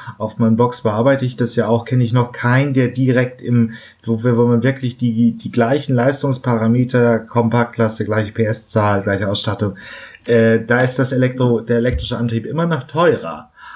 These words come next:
Aber, ähm, eben der Betrieb, äh, sorgt teilweise schon, wenn man sich den Kone anguckt, dass sich das nach drei, vier, fünf Jahren rechnet. Ähm,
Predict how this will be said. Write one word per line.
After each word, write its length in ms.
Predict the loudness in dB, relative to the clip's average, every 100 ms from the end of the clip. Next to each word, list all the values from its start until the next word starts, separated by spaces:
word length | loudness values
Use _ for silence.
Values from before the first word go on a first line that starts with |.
| -16 -4
Aber, 600 | 2 2 2 0 -2 -12 _ _ -4
ähm, 600 | 0 0 0 0 -2 -6 -8
eben 200 | -4 0
der 120 | 2
Betrieb, 600 | 2 0 0 0 0 -10 -4
äh, 180 | -2 -2 -2 -2
sorgt 320 | 2 2 0 -6
teilweise 680 | 0 2 4 2 2 0
schon, 340 | -4 0 2 2
wenn 140 | 2
man 140 | 2 0
sich 160 | 0
den 140 | 0 0
Kone 360 | 2 4 4
anguckt, 420 | 4 2 0 0
dass 120 | 0 0
sich 120 | 0
das 200 | 0 2
nach 220 | 0 0 -10 -16 -16 -16 -6
drei, 180 | 0 0
vier, 160 | 0
fünf 300 | 2 2 2
Jahren 240 | 0 0 2
rechnet. 580 | 2 0 -2 -8 -10 -14 -20 -20 -20 -14
Ähm, 640 | -2 2 4 4 2 0